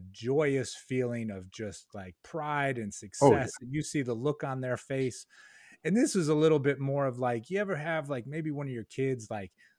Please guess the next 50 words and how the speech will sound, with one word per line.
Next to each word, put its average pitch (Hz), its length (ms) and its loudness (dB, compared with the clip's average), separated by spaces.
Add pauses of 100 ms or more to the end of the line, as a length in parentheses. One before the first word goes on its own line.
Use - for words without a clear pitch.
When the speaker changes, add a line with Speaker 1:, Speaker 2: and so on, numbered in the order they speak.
(200)
Speaker 1:
you 143 120 -10
know, 123 120 -4
they're 113 120 -4
just 143 260 -8
not 113 360 -4 (120)
up 127 240 -6
to 131 100 -6
their 113 180 -4
performance 120 580 -6
with, 110 120 -8
like, 104 160 -6
their 95 120 -10
grades 107 560 -2
or, 98 80 -8
like, 95 220 -10
a - 60 -18
school 131 440 -2
assignment. 131 640 -6 (260)
And 117 160 8
then - 120 6
they 120 80 8
Speaker 2:
Mm-hmm. 120 80 10
Speaker 1:
get 120 140 6
one 135 180 0 (100)
back 123 260 2
and 110 100 -4
it's 101 140 -8
like, 104 300 -4
you 113 80 -10
know, 104 80 -6
they 98 100 -8
finally 135 400 -2
got 120 260 -2
things 123 240 -6
back 120 360 -4
on 110 160 -6
track. 120 440 -6
And 117 80 -16
it's 120 140 -16
a 175 60 0
little 214 240 8
bit 165 180 2
more 135 220 4
of 110 80 -4
just 120 260 -4
a, 120 60 -6
like, 104 300 -8
a 98 40 -10
relief, 107 640 -6
like, 95 240 -12